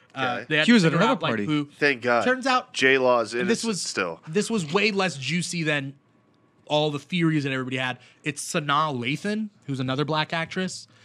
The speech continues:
Speaker 1: Uh, that's what rumors say that it was.
Speaker 3: Cuts of Peter Griffin, "Oh my God, who the hell cares?" <laughs>
Speaker 1: Uh, you know what really grinds my gears?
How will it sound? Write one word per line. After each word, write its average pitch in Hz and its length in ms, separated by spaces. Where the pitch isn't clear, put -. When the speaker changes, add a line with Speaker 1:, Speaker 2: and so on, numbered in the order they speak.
Speaker 1:
Uh, 120 220
that's 139 360
what 131 140
rumors 117 340
say 104 200
that 98 180
it 95 160
was. 87 360
Speaker 3:
Cuts 147 200
of 123 80
Peter 127 240
Griffin, 120 380
"Oh 120 100
my 113 140
God, 110 240
who 120 160
the 107 120
hell 110 200
cares?" 120 500
<laughs> - 260
Speaker 1:
Uh, 107 260
you 135 140
know 214 60
what 262 140
really 233 240
grinds 143 360
my 139 140
gears? 117 400